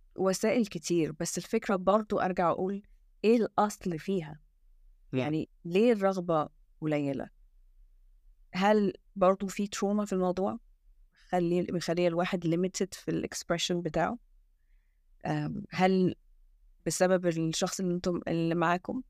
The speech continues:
Speaker 1: شريككم؟ هل ده سبب من الأسباب؟ You know, is it، هل هي عضوية؟ هل هي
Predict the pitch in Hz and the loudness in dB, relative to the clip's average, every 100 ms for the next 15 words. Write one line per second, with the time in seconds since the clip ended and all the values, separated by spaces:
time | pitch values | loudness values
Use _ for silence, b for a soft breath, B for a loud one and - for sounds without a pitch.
0 | - - 165 165 - 277 _ _ _ _ | -10 -2 -2 -2 -6 -8 _ _ _ _
1 | _ _ - 160 170 165 165 156 175 170 | _ _ -4 0 0 0 -2 0 0 0
2 | - 160 - - 202 _ - 165 165 165 | -4 -6 -2 -2 -4 _ -6 -2 -2 -2
3 | 175 180 - - _ _ _ _ _ _ | -2 -2 -4 -8 _ _ _ _ _ _
4 | - 175 185 180 185 180 170 160 156 160 | -8 0 2 4 2 4 4 2 0 -2
5 | 160 151 - 165 165 170 175 180 175 170 | -2 -2 -6 -2 -2 0 0 0 0 0
6 | 170 170 - - | 0 0 -4 -8